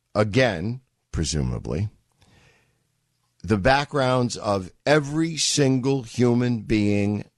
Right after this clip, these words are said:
at, uh, Charles de Gaulle Airport that has access to secure areas. Period. Pretty big job. Pretty big job.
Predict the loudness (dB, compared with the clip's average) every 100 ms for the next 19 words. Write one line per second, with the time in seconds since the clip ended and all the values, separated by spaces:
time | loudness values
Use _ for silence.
0 | -4 -2 -2 -8 -6 -4 -2 2 2 2
1 | -2 -6 -6 -4 -2 -4 -4 -2 -2 -4
2 | -6 -6 -8 _ _ _ _ _ _ _
3 | _ _ _ _ _ _ _ _ 0 2
4 | 2 0 0 0 -2 0 0 0 0 0
5 | 0 -2 -4 -8 _ _ _ _ _ 0
6 | 2 2 2 0 -2 -8 -20 -4 -4 -2
7 | 0 0 2 -2 -2 -4 -6 -10 -16 _
8 | _ _ _ _ _ _ _ -2 0 2
9 | 0 -6 -14 _ _ _ _ _ _ _
10 | _ _ _ 0 2 4 2 0 0 -2
11 | -6 _ _ _ _ _ _ _ _ _
12 | -4 0 0 2 2 2 0